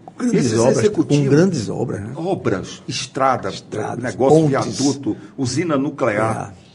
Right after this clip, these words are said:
Speaker 2: Você sabe onde é que estão os executivos dessas empresas?
Speaker 1: Uhum.
Speaker 2: Lendo jornal em casa de chinelo. Todos esse, esse pessoal. Os, alguns estão na cadeia e, e outros estão em casa aposentados. Aí você pergunta,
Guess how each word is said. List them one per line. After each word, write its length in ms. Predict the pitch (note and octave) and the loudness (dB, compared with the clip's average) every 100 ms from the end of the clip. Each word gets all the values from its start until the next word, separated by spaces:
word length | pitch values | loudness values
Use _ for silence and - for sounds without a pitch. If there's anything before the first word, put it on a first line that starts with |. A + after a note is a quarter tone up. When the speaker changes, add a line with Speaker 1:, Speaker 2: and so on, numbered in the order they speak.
| - - | -20 -10
Speaker 2:
Você 100 | F#3+ | -4
sabe 220 | - F#3 | 0 2
onde 100 | D3 | 2
é 20 | |
que 60 | - | 2
estão 140 | C#3 | 0
os 140 | B2+ B2+ | 2 0
executivos 540 | A2+ A#2 A#2+ - G#2+ | 2 0 -2 -4 -2
dessas 320 | A2 G#2+ G2 | -2 -4 -6
empresas? 460 | G2+ G2 G#2+ B2+ F3+ - _ | -6 -4 -2 -2 -8 -14 _
Speaker 1:
Uhum. 380 | A#2+ G2+ A#2+ C#3+ F3 - - | -10 -8 -10 -10 -14 -20 -6
Speaker 2:
Lendo 320 | A#2+ C#3 D3+ C3+ | 2 2 2 0
jornal 420 | D3 B2 B2 A2+ | -2 -2 -2 -2
em 80 | A2 | -2
casa 300 | A2+ A2+ A#2+ | -2 -2 -4
de 80 | |
chinelo. 380 | - C3+ G2+ F#2+ - - - - _ _ - - - - _ _ _ _ _ _ _ _ _ _ _ _ _ _ - | -8 -8 -8 -10 -14 -20 -20 -20 _ _ -20 -20 -20 -20 _ _ _ _ _ _ _ _ _ _ _ _ _ _ 2
Todos 400 | F3+ F3+ C3 A2+ | 6 6 2 -4
esse, 200 | A2+ - - | -6 -8 -12
esse 160 | G#2 | -12
pessoal. 500 | - A2+ - G#2 F#2 G#2 - _ _ _ _ - _ _ _ - _ - - - | -10 -10 -8 -8 -8 -12 -20 _ _ _ _ -20 _ _ _ -20 _ -20 -20 -2
Os, 200 | A#2+ - - - | -2 -2 -10 0
alguns 360 | A#2+ A#2+ B2 B2 | 2 4 2 2
estão 160 | A#2+ | 0
na 120 | A2 | 0
cadeia 600 | G#2 G#2 E2 F#2+ G#2 E3+ - - - - - _ _ - | 0 -2 0 2 2 0 -4 -16 -20 -20 -20 _ _ -6
e, 160 | A2 A#2 A#2 | 0 0 0
e 140 | A#2+ A#2+ | 0 2
outros 320 | G#2+ A2+ - | 2 0 -6
estão 200 | A#2+ B2+ | -6 -4
em 80 | B2 | -4
casa 300 | G2+ G#2 A2 | -6 -8 -10
aposentados. 640 | - G#2+ A#2+ A#2 E2+ F2+ | -10 -8 -8 -10 -10 -8
Aí 60 | |
você 140 | G#2+ D#3 | -6 -4
pergunta, 500 | D#3 B2 G2 F2+ | -2 -2 -4 -10